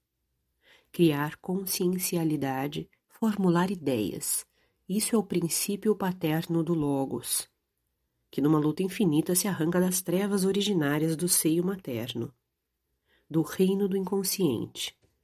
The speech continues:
No princípio, ambos eram um, e jamais um poderá ser sem o outro, assim como a luz seria privada de seu sentido, num mundo no qual o escuro não lhe estivesse contraposto.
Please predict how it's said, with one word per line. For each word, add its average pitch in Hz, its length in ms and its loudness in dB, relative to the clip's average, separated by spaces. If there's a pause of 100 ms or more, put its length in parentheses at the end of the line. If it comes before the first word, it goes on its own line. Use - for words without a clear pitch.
(760)
No 151 80 0
princípio, 165 720 2
ambos 190 440 0
eram 185 200 2
um, 147 300 2 (480)
e 226 80 -4
jamais 175 540 4 (120)
um 175 220 4
poderá 185 480 2
ser 190 500 0
sem 196 440 -2
o 196 160 0
outro, 143 520 0 (560)
assim 233 220 0
como 226 220 0
a 202 40 2
luz 170 260 4
seria 180 380 2
privada 156 680 0
de 151 120 -4
seu 175 220 0
sentido, 160 760 0 (380)
num 240 140 0
mundo 147 300 0
no 190 120 2
qual 156 300 -2
o 170 100 4
escuro 175 640 -2 (440)
não 170 340 2
lhe 190 100 0
estivesse 165 600 -2
contraposto. - 880 -6